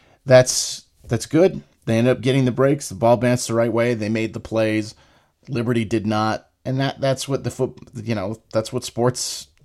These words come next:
the whole thing, that's what it's about. I, I just, I just find myself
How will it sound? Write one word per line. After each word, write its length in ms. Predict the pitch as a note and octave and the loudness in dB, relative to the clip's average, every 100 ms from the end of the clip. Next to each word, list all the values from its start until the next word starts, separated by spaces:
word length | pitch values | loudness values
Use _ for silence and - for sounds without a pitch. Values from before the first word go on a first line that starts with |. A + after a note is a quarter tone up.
| _ | _
the 80 | G#2+ | -2
whole 160 | A2+ A#2+ | 0 0
thing, 280 | C3 G#2+ | 0 0
that's 220 | G2 F2+ - | -2 -4 -4
what 80 | |
it's 120 | G#2 - | -4 -2
about. 360 | F2+ G#2 F2 - - - _ - | 0 0 0 -8 -20 -20 _ -6
I, 140 | - - | -6 -2
I 100 | B2+ | 0
just, 260 | C#3+ C#3 C3+ - | 0 -2 -8 -2
I 120 | B2+ | -2
just 180 | B2+ - | 0 -4
find 340 | - C#3+ D3 | 0 2 2
myself 560 | C3 A#2+ - B2 A2+ | 2 0 4 4 4